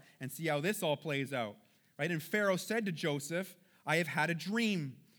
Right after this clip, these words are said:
and there is no one who can interpret it. I have heard it said that you," okay, so listen to kind of the, the trajectory here in, in what, uh, Pharaoh's thinking. He said, "I've heard,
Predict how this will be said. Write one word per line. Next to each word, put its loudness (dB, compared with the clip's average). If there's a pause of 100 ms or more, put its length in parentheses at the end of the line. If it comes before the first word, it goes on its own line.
(100)
and 0
there 2
is -2
no 2
one 2
who 0
can -2
interpret 2
it. 0 (880)
I 2
have 2
heard 0
it -4
said 2
that 0 (200)
you," 4
okay, 0
so -6
listen -4
to -6
kind -4
of -2
the, 0 (260)
the -8
trajectory -2
here -4
in, -4 (320)
in -4
what, -4
uh, -2
Pharaoh's -2
thinking. -8
He -8
said, -8
"I've -6
heard, -2